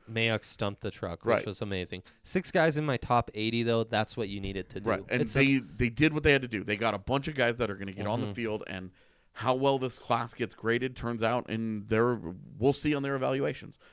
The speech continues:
Speaker 2: They'll either be right or they won't be.
Speaker 1: Right. Yeah, it's a V plus draft for me. Um, and they maximized character guys at the top and then got great value after that. So
Speaker 2: Absolutely.
Speaker 1: So that's the A F C West. We'll be back for segment two to talk about how the Broncos draft stacks up against the rest of the N F Ls.
Speaker 2: Yes.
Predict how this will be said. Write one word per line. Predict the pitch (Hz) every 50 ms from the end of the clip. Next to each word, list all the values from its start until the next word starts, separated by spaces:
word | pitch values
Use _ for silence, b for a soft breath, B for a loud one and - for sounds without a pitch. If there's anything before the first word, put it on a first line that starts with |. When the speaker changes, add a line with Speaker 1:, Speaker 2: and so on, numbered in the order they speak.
| b b b -
Speaker 2:
They'll | 101 107 113
either | 107 101 98
be | 101 98 92
right | 101 101 113 143 175 - _ _ _ -
or | - 131 135
they | 143
won't | 147 139 120 -
be. | - - _ _ _ _ -
Speaker 1:
Right. | 95 78 - _ - B B B B B B B B
Yeah, | - 165 120 95 - - _
it's | - 151 147 -
a | 165
V | 123 127 117
plus | - - 110 101 - -
draft | - 110 98 95 -
for | - - 101 95
me. | 98 95 90 92 92 95 -
Um, | 95 95 95 92 92 92 92 92 92 92 101 107 _ _ -
and | 123 110 110
they | 110 107
maximized | 117 120 120 - - - 127 123 113 107 101 -
character | - - 127 123 120 120 - - 123 117 113 117
guys | 110 117 117 110 110 110 104 -
at | 110 117 110 _
the | - 107
top | - 123 127 127 123 - - b b b b b b
and | 120 113
then | 110 104
got | 104 95 87 -
great | - 98 90 90
value | 101 87 95 104 107 101
after | - - - - 104
that. | - - - -
So | - - - 98
Speaker 2:
Absolutely. | 104 - - - - - - - B B B B B B B B B B
Speaker 1:
So | - - 139
that's | 143 165 165 - -
the | 175 165 165
A | 170
F | 160
C | - - 175 170
West. | 147 139 135 127 - - -
We'll | 131 131
be | 127 127 120
back | 123 120 120 120 -
for | - 135
segment | - - 131 120 117 120 117 107 -
two | - 123 120 117 110
to | - 113
talk | - - 107 104 101 -
about | 110 104 98 95 - -
how | 110 101
the | 101 101
Broncos | 95 113 104 104 101 - 107 101 92 -
draft | - 104 92 90 -
stacks | - - 107 98 - - -
up | 104 95 - -
against | - 101 107 92 92 - -
the | - 82
rest | 80 90 123 185 214 - -
of | 156 127
the | 117 107
N | 98 92 90
F | 90 - -
Ls. | 82 80 - - - -
Speaker 2:
Yes. | 92 101 92 90 92 - - - -